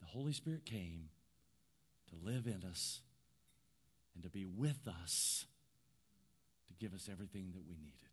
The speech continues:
Over the next few weeks, uh, all the way up to June the ninth, we're gonna be sharing on the Holy Spirit. June the ninth is Pentecost Sunday.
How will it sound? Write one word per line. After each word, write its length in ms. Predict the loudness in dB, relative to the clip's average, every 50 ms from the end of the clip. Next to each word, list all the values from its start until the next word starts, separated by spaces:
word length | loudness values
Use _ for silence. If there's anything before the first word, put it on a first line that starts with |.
| -20 -20 -20 -20 -20 -20 _ _ _ _ -20 -20 -20 -20 -20 -20 -20 -20 -20 -20 -20 -20 -20 -20 -20 -20 -20 -20 -20 -20 -20 -20 -2 4 6
Over 140 | 8 8 10
the 120 | 10 10
next 280 | 10 10 8 8 6 4
few 220 | 6 6 8 8
weeks, 600 | 10 12 12 10 10 10 8 8 10 10 8 6 2 -4 -16 -20 -20 -20 -20 -20 -20 -20 -20 -20 -20 -20 _ _ _ -20 -20 -20 -18 -16 -14 -8 0
uh, 280 | 4 6 6 8 6 4 2 4
all 200 | 8 10 10 10
the 40 | 10
way 200 | 10 10 10 10
up 160 | 8 8 4
to 160 | 4 4 4 6
June 300 | 6 8 8 8 8 8
the 80 | 8
ninth, 360 | 8 8 6 6 4 0 -2 -6 -10 -16 -18 -20 -20 -20 -20 -20 -20 -20 -12 -6
we're 120 | -4 -2 0
gonna 200 | 0 2 2 2
be 280 | 4 4 4 2 2
sharing 440 | 2 0 0 2 2 2 2 2 2
on 120 | 2 0
the 60 | 0 0
Holy 140 | 0 -2
Spirit. 260 | -2 0 0 -2 0 2
June 200 | 4 6 6 6
the 80 | 6
ninth 380 | 6 6 6 6 6 4 4 2
is 220 | 0 0 0 -2 -4
Pentecost 840 | -2 -2 0 0 0 0 -4 -4 -6 -6 -6 -6 -6 -4 -4 -4
Sunday. 320 | -4 -4 -6 -6 -8 -10